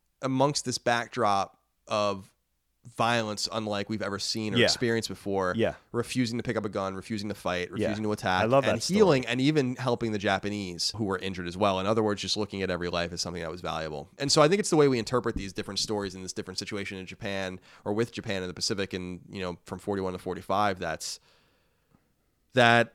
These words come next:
Speaker 1: paints our expectations of what we see out of that theater. And I don't think we're really ready still in many ways to confront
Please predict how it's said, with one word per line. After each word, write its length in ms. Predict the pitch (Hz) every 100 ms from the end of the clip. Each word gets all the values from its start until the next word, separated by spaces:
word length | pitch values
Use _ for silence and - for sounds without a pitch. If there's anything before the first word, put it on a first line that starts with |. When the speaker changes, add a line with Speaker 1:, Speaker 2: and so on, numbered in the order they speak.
| _
Speaker 1:
paints 400 | - 143 131 -
our 200 | 110 117
expectations 920 | 110 - 113 - 117 - 104 98 - - 104
of 120 | 104
what 120 | 101
we 80 | 104
see 300 | - - 107
out 100 | 95
of 60 |
that 200 | 90 87
theater. 240 | 110 110 101
And 80 | 92
I 60 |
don't 180 | 107 117
think 120 | 120
we're 100 | 113
really 240 | 104 107 98
ready 280 | 98 98
still 380 | 95 - 101 101
in 60 | 98
many 200 | 90 90
ways 220 | 90 87
to 80 | -
confront 560 | 87 - - 101 95